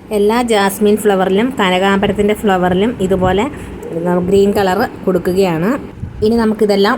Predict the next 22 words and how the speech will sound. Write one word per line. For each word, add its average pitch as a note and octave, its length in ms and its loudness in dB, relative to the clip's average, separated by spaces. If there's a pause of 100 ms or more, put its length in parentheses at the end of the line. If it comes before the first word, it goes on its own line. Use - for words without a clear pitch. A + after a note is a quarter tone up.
(140)
ഉണങ്ങാനായിട്ട് G3+ 600 2
വെക്കണം. F#3+ 300 -2 (500)
പെയിൻ്റ് C4 300 0
എല്ലാം B3 180 2 (120)
ഉണങ്ങി G#3+ 340 0
വന്ന് G3+ 220 2 (180)
എല്ലാ G#3 180 4 (100)
ജാസ്മിൻ G3 440 0
ഫ്ലവറും G3 420 0
ദാ F#3 80 0 (100)
ഇതുപോലെ F#3 420 0
കിട്ടിയിട്ടുണ്ട്. F3+ 500 0 (160)
ഇനി G#3+ 200 2
നമുക്കിതൊന്ന് F#3+ 580 0 (180)
കോർത്ത് F#3+ 360 2
കൊടുക്കണം. F3 340 0 (100)
കോർക്കാനായിട്ട് G#3+ 640 0
ഞാൻ G#3 180 -2
പച്ച G3+ 240 -2 (120)
കളറിലെ G3 420 0
ത്രെഡാണ് F#3 460 0
എടുത്തിരിക്കുന്നത്. E3+ 480 -2